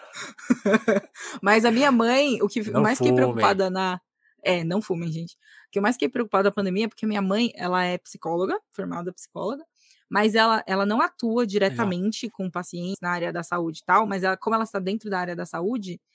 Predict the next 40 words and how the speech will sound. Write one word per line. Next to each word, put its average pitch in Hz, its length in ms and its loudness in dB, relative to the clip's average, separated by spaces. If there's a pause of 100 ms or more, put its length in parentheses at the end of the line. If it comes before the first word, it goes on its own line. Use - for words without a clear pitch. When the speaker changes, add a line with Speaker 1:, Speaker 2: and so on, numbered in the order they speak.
(140)
Speaker 1:
e 190 100 4
ela 190 120 2
trabalha 175 340 -2
nas, 175 460 -8
é, 170 280 -4
unidades 175 380 -4
básicas 170 380 -2
de 156 60 -10
saúde 165 300 -6
de - 100 -16
São 170 140 -8
Bernardo, 175 500 0
dando 170 300 -4
aula 170 280 -2
de 165 120 -10
dança 180 260 -6
circular 185 540 0
e 185 60 -2
práticas - 440 -4
corporais, 170 380 -6
tipo - 160 -20
tai 202 140 0
chi - 260 -6
chuan, 180 480 -4 (420)
automassagem, 180 960 -4
coisas 170 320 -6
do 165 80 -14
tipo, 170 200 -16
meditação. 185 500 -4
Speaker 2:
Ah. - 20 -4
Speaker 1:
Minha 185 120 -2
mãe 190 160 -2
dá 196 100 2
aula 202 180 4
de 190 80 -8
todas - 200 -10
essas 311 120 -4
coisas, 180 180 -2
é 190 40 -4
incrível. 170 340 -8